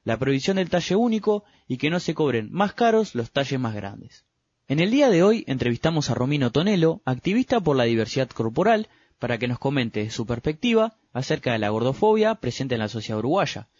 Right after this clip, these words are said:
el activismo y la ley de talles, los cuales buscan cambiar este panorama. ¿Qué motivos te impulsaron a ser activista por la aceptación corporal?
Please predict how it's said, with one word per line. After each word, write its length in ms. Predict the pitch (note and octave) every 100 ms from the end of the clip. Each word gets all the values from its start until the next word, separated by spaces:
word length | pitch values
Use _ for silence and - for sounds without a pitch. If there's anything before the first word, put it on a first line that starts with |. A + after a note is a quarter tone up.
| _ -
el 120 | A2+
activismo 640 | A2 F#3 A#3+ A#3 G#3 A3
y 80 | C3
la 120 | A#2+
ley 160 | A#2+ B2
de 120 | C3
talles, 480 | G3+ G3 G3 F#3 - _ _
los 120 | A#2
cuales 260 | - F3 C3+
buscan 480 | F3 F#3+ G#3 G#3+ -
cambiar 260 | A#2+ A2+ A#2+
este 200 | B2+ A2
panorama. 540 | G#2 G2 G2 - - _ _ _ _ _ _ _ _ _ _ _ _ _ _ _ _
¿Qué 160 | - A#3+
motivos 640 | A3 D#3+ G3+ G#3 G3 -
te 100 | B2
impulsaron 640 | A2+ A2+ - D#3 E3 E3 -
a 100 | -
ser 160 | D3
activista 600 | C#3 - B2+ F3 - F#3+
por 180 | E3+ A#2+
la 60 | A2
aceptación 500 | - G#2 G#2 B2+ A#2+
corporal? 500 | A#2+ G#2 F#2+ E2+